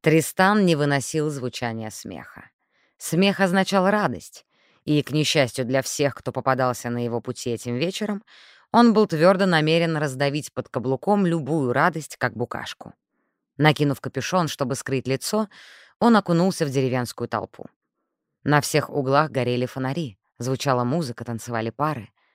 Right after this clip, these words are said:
Дети смотрели кукольные представления, а в стороне имелась даже сцена, на которой ставили какую-то драму о потерянной любви. Как сентиментально.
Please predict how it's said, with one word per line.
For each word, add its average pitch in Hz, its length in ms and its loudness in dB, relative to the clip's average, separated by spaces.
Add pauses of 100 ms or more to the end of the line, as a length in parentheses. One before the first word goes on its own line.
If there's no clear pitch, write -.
(540)
Дети 170 340 2
смотрели 160 520 0
кукольные 139 520 -4
представления, 110 840 -8 (380)
а 139 180 4
в - 60 -8
стороне 143 560 2
имелась 139 360 2
даже 123 220 -2
сцена, 156 540 0 (280)
на 143 120 0
которой 147 340 2
ставили 143 380 0
какую-то 131 460 -4
драму 151 440 4
о - 80 0
потерянной 123 560 -2
любви. 101 440 -10 (1000)
Как - 240 2
сентиментально. - 1080 -6